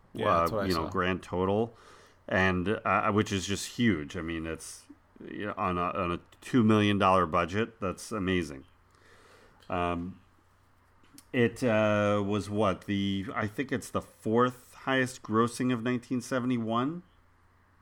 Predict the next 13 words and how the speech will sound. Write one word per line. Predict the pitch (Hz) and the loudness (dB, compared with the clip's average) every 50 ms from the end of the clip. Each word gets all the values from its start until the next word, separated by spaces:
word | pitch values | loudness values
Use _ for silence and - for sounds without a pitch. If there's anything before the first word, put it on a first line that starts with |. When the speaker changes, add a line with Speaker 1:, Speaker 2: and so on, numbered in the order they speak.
| _ _ _ _ - - | _ _ _ _ -14 -10
Speaker 1:
That | - 107 - | -10 -10 -8
could | - 123 110 | -8 -6 -4
be | 120 113 | -2 0
right. | 107 104 113 131 - - _ _ _ _ _ - - - _ _ _ _ _ _ - - _ _ _ _ - | 2 2 0 0 -2 -8 _ _ _ _ _ -20 -20 -20 _ _ _ _ _ _ -20 -20 _ _ _ _ 0
Speaker 2:
Uh, | - 107 107 101 | 4 4 6 6
behind | 87 117 110 110 120 120 117 117 117 113 104 120 - - 117 80 78 - | 4 2 2 2 2 4 4 4 2 2 0 -2 -4 -6 -8 -8 -2 4
Billy | 123 117 117 127 131 113 | 6 6 8 6 6 4
Jack, | 87 90 92 82 82 87 87 - - - - | 2 2 2 4 4 2 2 -2 -6 -6 -2
of | - 98 82 90 | -2 0 2 4
all | 87 87 92 95 98 107 - - _ _ - | 4 6 6 6 4 4 0 -4 _ _ -4
movies. | 101 95 98 98 85 85 78 78 80 76 - - | -2 0 0 0 0 -2 -4 -4 -6 -8 -8 -6
That, | - 78 82 - - _ _ _ | -6 -6 -6 -8 -12 _ _ _
that, | 92 90 87 90 | -4 -4 -2 -4